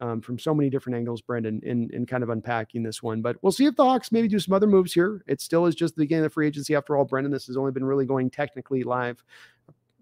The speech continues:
approximately about thirty-six hours or so. So we still are at the beginning of this. There's still some more moves to be made. I know, like you said, Seattle has kind of spent most of the money, but there is a lot of moves that they can make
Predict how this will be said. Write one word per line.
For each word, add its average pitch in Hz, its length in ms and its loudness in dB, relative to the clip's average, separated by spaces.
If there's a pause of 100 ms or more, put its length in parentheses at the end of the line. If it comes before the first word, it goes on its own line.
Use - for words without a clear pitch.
(160)
approximately 135 300 -4
about 120 320 0
thirty-six 139 400 4
hours 165 300 4
or 135 80 0
so. 156 260 4
So 147 340 4 (360)
we 143 160 2
still 226 240 10
are 226 100 12
at 202 80 8
the 196 80 6
beginning 180 300 4
of 165 80 2
this. 165 220 2
There's 139 180 2
still 175 160 0
some 175 160 -4
more 170 120 2
moves 165 260 2
to 160 40 -8
be 160 80 2
made. 151 320 2
I - 120 -4
know, 151 380 2
like 143 200 -2
you 156 80 0
said, 139 200 0
Seattle 139 280 0
has 143 260 -2
kind 143 200 -4
of 131 60 -2
spent 143 360 -4
most 151 220 4
of 139 120 0
the 135 60 2
money, 143 180 2
but 123 160 -6
there 131 140 -2
is 135 140 -4
a 135 40 0
lot 139 180 4
of 147 80 2
moves 139 260 2
that 135 120 -2
they 139 140 -2
can 131 180 0
make 135 320 -2